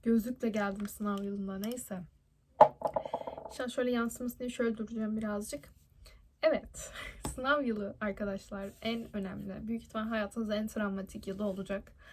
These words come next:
Gerçekten yaşamam dediğiniz o psikolojik travmaların hepsini yaşayacaksınız. Ben de öyle dedim. Dedim bunalmam, son üç ay asla çalışmayı bırakmam. Sürekli arı gibi çalışırım. Olmuyor. Çünkü hepimiz insanız arkadaşlar. Yorulacağız,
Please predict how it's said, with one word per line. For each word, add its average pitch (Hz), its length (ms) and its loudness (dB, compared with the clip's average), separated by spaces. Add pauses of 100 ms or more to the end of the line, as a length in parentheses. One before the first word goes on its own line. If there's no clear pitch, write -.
(360)
Gerçekten 277 500 2
yaşamam 254 540 0
dediğiniz 233 280 0
o 240 80 0
psikolojik 220 580 -2
travmaların 220 540 0
hepsini 262 400 -6
yaşayacaksınız. 214 840 -4 (440)
Ben - 160 -2
de - 40 4
öyle 190 240 2
dedim. 190 380 -6 (120)
Dedim 226 280 2
bunalmam, 208 540 0
son 233 220 -2
üç 226 200 -2
ay 202 200 0
asla 208 400 -2
çalışmayı 202 560 -4
bırakmam. 196 520 -4 (880)
Sürekli 233 680 0
arı 240 160 4
gibi 214 240 0
çalışırım. 220 600 -2 (400)
Olmuyor. 233 380 6
Çünkü 330 420 -2
hepimiz 240 440 0
insanız 202 380 -2
arkadaşlar. 185 440 -8
Yorulacağız, 233 760 -2